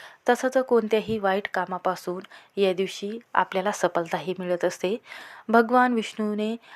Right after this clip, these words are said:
आवळ्याच्या झाडाच्या रूपात सृष्टीची स्थापना केली होती. या दिवशी भगवान विष्णू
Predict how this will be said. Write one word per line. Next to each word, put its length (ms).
आवळ्याच्या 480
झाडाच्या 480
रूपात 360
सृष्टीची 500
स्थापना 420
केली 260
होती. 380
या 180
दिवशी 280
भगवान 460
विष्णू 380